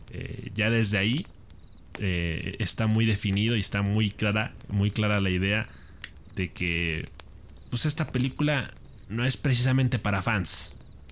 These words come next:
o al menos no los más, eh, los más acérrimos. Entonces, ¿qué te puedo decir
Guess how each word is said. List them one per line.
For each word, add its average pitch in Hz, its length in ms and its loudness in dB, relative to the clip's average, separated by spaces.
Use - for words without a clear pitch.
o 107 80 -2
al 104 80 2
menos 117 340 4
no 123 140 6
los 117 200 4
más, 110 420 2
eh, 92 600 2
los 113 100 2
más 120 140 4
acérrimos. 95 720 2
Entonces, 156 720 2
¿qué 226 60 -2
te 214 100 -4
puedo 214 160 4
decir 165 340 4